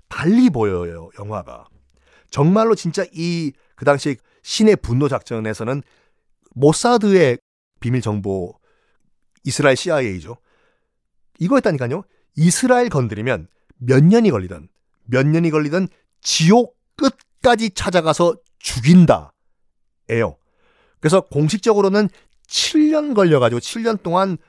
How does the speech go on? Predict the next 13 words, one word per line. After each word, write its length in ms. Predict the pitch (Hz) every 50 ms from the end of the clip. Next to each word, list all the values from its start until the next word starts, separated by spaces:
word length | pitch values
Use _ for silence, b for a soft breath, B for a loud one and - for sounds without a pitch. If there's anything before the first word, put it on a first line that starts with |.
| _ _ _ _ _
모두 520 | - 123 123 127 175 220 254 262 226 254
추적해서 520 | 196 - 190 190 185 165 151 - 165 - -
암살을 580 | - - 123 131 131 135 127 156 147 135 139 123 98 _ _ _ _ _ _ _ _ -
했는데, 440 | 233 233 214 160 127 123 151 131 98 b b b b b b b b
솔직히 380 | - - - 294 277 - 254 254
말해가지고 460 | 220 190 170 165 151 143 139 151 156
그 140 | - - 127
당시에 480 | 170 196 214 214 - - 156 143 120 b b b b b -
아직도 580 | - - - - 269 262 - _ - - 240
암살을 380 | 135 143 139 131 123 143 123 117
하고 140 | 120 98 107
있어요, 180 | - - 107
모사드가. 560 | 98 95 90 - 113 95 95 104 107 80 -